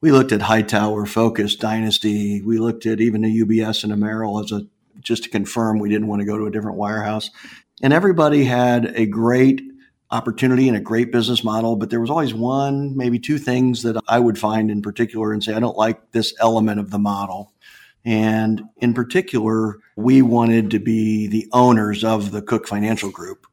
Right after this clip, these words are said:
We didn't want the Cook Financial Group to be commingled with other groups, if you will. So like you go to a Hightower model, they got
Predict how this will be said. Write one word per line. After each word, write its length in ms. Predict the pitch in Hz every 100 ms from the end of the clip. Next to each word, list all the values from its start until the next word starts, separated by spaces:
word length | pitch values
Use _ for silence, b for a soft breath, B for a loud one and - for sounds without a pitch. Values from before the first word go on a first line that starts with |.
| _
We 160 | 110 117
didn't 240 | 113 110
want 200 | 107 107
the 80 | 101
Cook 260 | - 113
Financial 480 | - 107 113 110 110
Group 380 | 98 107 104 104
to 80 | 98
be 580 | 95 107 104 104 104 b b b _ -
commingled 720 | 139 139 143 107 92 95 - -
with 260 | 113 107 -
other 240 | 123 117 101
groups, 480 | 104 110 - - -
if 140 | 101
you 80 | 95
will. 320 | 110 95 - b b b
So 160 | -
like 180 | 120 117
you 100 | 123
go 180 | 120 120
to 80 | 107
a 60 |
Hightower 460 | 107 131 147 113 98
model, 380 | 98 98 110 113
they 120 | 131
got 160 | 127